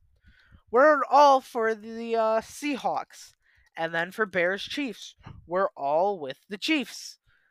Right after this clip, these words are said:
We are really similar here, except in this, uh, oh, hold on. Hold on.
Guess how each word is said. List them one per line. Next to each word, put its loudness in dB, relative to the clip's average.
We -2
are 6
really -8
similar -10
here, -12
except 0
in -8
this, -6
uh, 2
oh, -6
hold -18
on. -20
Hold -10
on. -12